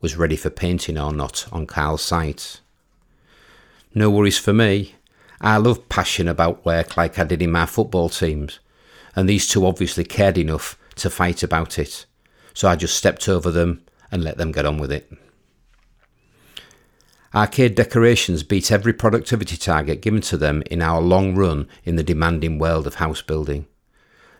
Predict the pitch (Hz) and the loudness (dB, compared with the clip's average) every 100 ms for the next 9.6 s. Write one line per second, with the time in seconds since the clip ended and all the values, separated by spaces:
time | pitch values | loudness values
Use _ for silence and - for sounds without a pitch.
0 | - 90 107 92 92 - 92 85 - - | -2 2 4 2 -2 -2 0 0 0 -6
1 | - _ - 85 - 87 82 87 92 82 | -8 _ -6 -6 0 0 0 -2 -2 -4
2 | - 76 - - _ 78 - - - 78 | -4 -8 -8 -20 _ -8 -4 -4 -4 -8
3 | - 80 78 76 - _ _ _ _ _ | -6 -4 -4 -6 -12 _ _ _ _ _
4 | _ _ _ _ _ - 107 127 117 117 | _ _ _ _ _ 0 2 4 2 0
5 | 113 73 101 104 87 - 104 92 87 113 | 0 2 0 0 -6 0 0 2 2 2
6 | - 71 73 - _ - 87 95 85 92 | 0 -2 -4 -10 _ -8 -4 0 2 2
7 | 95 - 98 82 98 - 95 85 - 113 | 2 0 -4 -4 -4 -2 -2 0 0 0
8 | 85 87 92 90 - 87 87 76 98 95 | 0 0 0 -2 -2 0 0 0 0 0
9 | - - - 69 - | -4 -4 -8 -8 -12